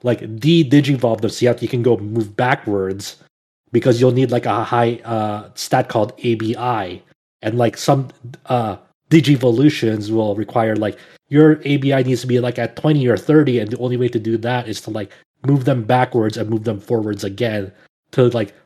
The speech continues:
raise that A B I so they become, like, quote unquote more experienced, I imagine. So, like, there's this whole, like, like,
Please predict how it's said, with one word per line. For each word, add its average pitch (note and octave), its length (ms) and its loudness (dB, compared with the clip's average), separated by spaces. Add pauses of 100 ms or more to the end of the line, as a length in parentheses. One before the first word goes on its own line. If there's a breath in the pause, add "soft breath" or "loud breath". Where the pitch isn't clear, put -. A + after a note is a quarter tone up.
raise A#2+ 260 2
that A#2+ 220 -2
A B2 80 0
B A2 260 0
I A2+ 240 0
so A2 160 -6
they A2 140 -2
become, A2 260 -4
like, A2 240 -6 (280 soft breath)
quote B2+ 220 4
unquote B2 240 0
more A#2 160 4
experienced, B2+ 760 0 (420 soft breath)
I C3 80 -6
imagine. C#3+ 600 2 (440 soft breath)
So, C#3+ 200 4
like, D3 200 4
there's D#3+ 120 6
this E3+ 120 2
whole, G3 260 8
like, F3 340 4 (1400)
like, C3 260 -2